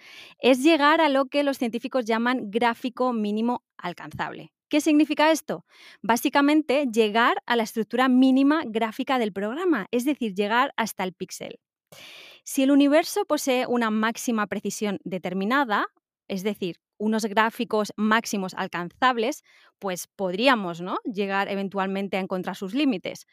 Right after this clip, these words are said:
Lo interesante, que ya lo decíamos antes, es que muchos creen que ya hemos llegado a observar esos límites a través de la física cuántica.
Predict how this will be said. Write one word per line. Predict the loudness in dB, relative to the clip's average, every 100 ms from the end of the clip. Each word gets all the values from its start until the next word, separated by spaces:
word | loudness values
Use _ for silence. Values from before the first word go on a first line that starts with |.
| -20 -20 -18 -4
Lo | -2
interesante, | 0 0 2 4 6 6 4 4
que | 2
ya | 4
lo | 4
decíamos | 2 0 0 0
antes, | 0 0 0
es | -2 0
que | 2
muchos | 4 4 4 2 0 -2 -2
creen | 0 0 -2 _ _ -4
que | -4 0
ya | 0 0
hemos | 0 -4 -2
llegado | -2 -2
a | -4
observar | -4 -4 -4
esos | -4 -8 -4
límites | 0 0 0 -4 -6 _ -4
a | -2
través | 2 2 2 2
de |
la | 0 0
física | -6 -8 -6 -8 -4
cuántica. | -2 -2 -4 -12